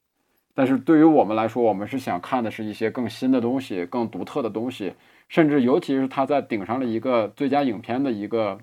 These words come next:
名头的时候，我们对他的期望肯定不是一个六十分的东西，对吧？你不是说是把一个六十分的作文，然后把它作为一个全，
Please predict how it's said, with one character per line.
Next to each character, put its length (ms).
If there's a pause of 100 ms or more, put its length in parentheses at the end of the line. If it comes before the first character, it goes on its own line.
名 260
头 160
的 80
时 140
候， 300 (380)
我 120
们 100
对 100
他 100
的 80
期 240
望 160
肯 160
定 160
不 80
是 100
一 80
个 80
六 140
十 80
分 120
的 60
东 180
西， 160 (920)
对 100
吧？ 180 (300)
你 200
不 180
是 160
说 160
是 100
把 180
一 120
个 100
六 160
十 120
分 180
的 80
作 220
文， 240
然 100
后 120
把 120
它 100
作 140
为 140
一 80
个 80
全， 360